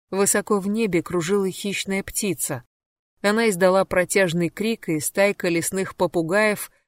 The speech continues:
ярким разноцветием устремилась в небо. Я утирала пот, проникавший в глаза. «Это очень мило»,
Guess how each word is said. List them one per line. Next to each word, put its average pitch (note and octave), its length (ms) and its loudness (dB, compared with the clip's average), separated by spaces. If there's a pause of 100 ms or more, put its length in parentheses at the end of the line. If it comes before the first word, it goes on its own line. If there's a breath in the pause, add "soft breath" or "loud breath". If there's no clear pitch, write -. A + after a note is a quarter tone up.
(160)
ярким G3 600 0
разноцветием F3+ 920 0
устремилась D#3+ 760 -2
в E3 100 -6
небо. D3 480 -2 (540)
Я G#3 240 2
утирала F3 520 2
пот, F3+ 420 -4
проникавший F3 760 -2
в D3+ 80 -12
глаза. D#3 640 -4 (760)
«Это G#3 580 -2 (480 loud breath)
очень G#3+ 380 0
мило», E3+ 500 0